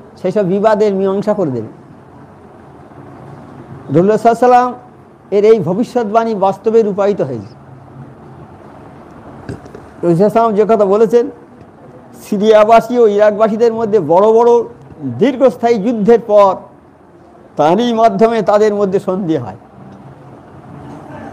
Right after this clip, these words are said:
ইরাকবাসী আর সিরিয়াবাসীরা খুব বড় বড় যুদ্ধে জড়িয়ে গেছিল। সেই যুদ্ধটা, সেই যুদ্ধটা হাসান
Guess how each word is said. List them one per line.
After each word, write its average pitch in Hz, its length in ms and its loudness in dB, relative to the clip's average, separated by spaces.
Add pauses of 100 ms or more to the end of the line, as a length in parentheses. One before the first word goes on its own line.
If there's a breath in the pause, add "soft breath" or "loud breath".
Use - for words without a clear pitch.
(560)
ইরাকবাসী 208 600 2
আর 247 100 2
সিরিয়াবাসীরা 226 800 0
খুব 208 200 -2
বড় 208 200 2
বড় 233 200 2
যুদ্ধে 226 380 0
জড়িয়ে 202 320 0
গেছিল। 127 240 -6 (920)
সেই 196 220 2
যুদ্ধটা, 208 580 -2 (560)
সেই 220 360 0 (720)
যুদ্ধটা 226 500 -2 (260)
হাসান 247 440 -2